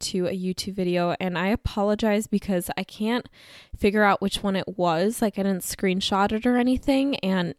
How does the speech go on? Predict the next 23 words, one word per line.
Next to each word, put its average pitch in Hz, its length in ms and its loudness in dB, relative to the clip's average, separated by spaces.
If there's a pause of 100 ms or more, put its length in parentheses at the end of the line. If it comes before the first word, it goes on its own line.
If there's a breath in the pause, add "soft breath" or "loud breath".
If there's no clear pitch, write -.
(120)
<clears throat> 254 460 2 (360)
honestly, 202 540 -2
I 180 200 0
watched 180 440 0
<laughs> - 0 -
so - 260 4
many 285 400 4
during 294 320 0
the 294 80 0
past, 240 540 -2 (440 loud breath)
like, 196 200 0
six - 320 -2
days 185 260 4
that 185 140 2
I 180 80 2
can't - 280 -4
really 214 180 2
remember 190 640 0 (380 loud breath)
which 185 420 0
one 180 480 0 (100)
it 185 260 -2 (340)
truly 190 560 0
was. 202 760 2